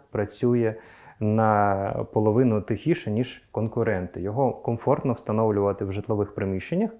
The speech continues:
і на кухнях. Ми можемо побачити, що котел має під'єднання до системи опалення подача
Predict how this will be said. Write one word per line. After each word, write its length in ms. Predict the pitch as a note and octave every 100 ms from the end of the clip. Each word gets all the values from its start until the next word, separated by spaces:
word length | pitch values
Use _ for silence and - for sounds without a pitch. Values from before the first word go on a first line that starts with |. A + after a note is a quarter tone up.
| _
і 180 | E3 -
на 100 | A2+
кухнях. 520 | - G2 - - - _ _ -
Ми 160 | A#2+ D3
можемо 360 | C#3+ C3+ B2+
побачити, 580 | A#2+ A#2 C#3 - C#3+ -
що 360 | - B2+ A#2+ B2
котел 640 | - A2 - C3+ D#3+ D#3+ - B2+
має 380 | A2+ A#2+ A#2
під'єднання 720 | G#2+ A#2 A#2 B2 A2+ G#2+ G#2 G2+
до 180 | A2+
системи 500 | A2 - - A2+ G#2
опалення 540 | G2+ - G#2+ F#2+ F#2+ F#2
подача 540 | A2+ G#2+ G2 F#2 -